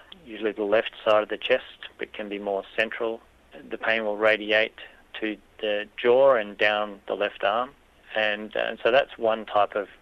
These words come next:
chest pain. There's another type, it's called angina, where a person gets a more chronic version of the same pain. And it's also due to coronary artery disease, but not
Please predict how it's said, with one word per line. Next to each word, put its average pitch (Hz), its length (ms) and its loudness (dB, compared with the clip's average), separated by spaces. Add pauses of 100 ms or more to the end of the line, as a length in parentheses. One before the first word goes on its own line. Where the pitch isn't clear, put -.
(100)
chest - 240 -2
pain. 104 480 -4
There's 104 160 -6
another 113 480 2
type, 101 320 2
it's 120 240 -20
called 110 240 0
angina, 101 720 -2 (160)
where 107 160 0
a - 20 -10
person 104 380 -6
gets 104 160 -8 (160)
a 113 80 -8
more 107 320 -4
chronic 110 400 -2 (400)
version 104 400 -6
of 98 160 -10
the 95 80 -18
same 95 400 -6
pain. 101 320 -4 (560)
And 101 240 -4
it's - 240 -16
also 113 240 -2
due 101 160 -4
to 104 100 -8
coronary 98 540 -4 (160)
artery 101 320 -2
disease, 95 400 -12
but 104 160 -6
not 104 240 -6